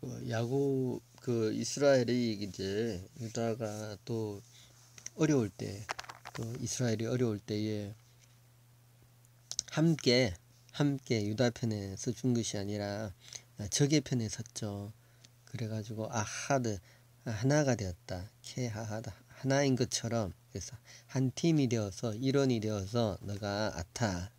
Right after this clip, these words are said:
정말 그 속에 있었다. <coughs> 여러분, 그 형제가 너무 고통당하는데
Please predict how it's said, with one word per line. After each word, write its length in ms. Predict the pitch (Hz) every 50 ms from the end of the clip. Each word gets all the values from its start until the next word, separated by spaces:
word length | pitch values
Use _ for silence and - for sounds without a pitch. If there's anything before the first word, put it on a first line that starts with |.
| _ - - - -
정말 340 | - - 117 110 107 104 95 -
그 80 | -
속에 240 | - - - 110 110
있었다. 720 | 107 110 110 - 110 - - - - 101 98 104 98 95 - - - - - - - - - - - - - - - - - -
<coughs> 1120 | - - - - - 285 - 539 - 165 185 - - 110 117 113 - - - - - - -
여러분, 400 | 107 104 127 107 110 117 113 107 107 107 -
그 120 | - 110 101
형제가 720 | - 165 170 165 147 147 127 110 110 110 117 113 107 85 - - - - - - - - - - - - - - - - - -
너무 540 | - 131 139 143 143 147 143 143 147 135 123
고통당하는데 1040 | - - 151 - 160 147 123 117 110 117 117 117 117 117 113 110 127 127 123 113 98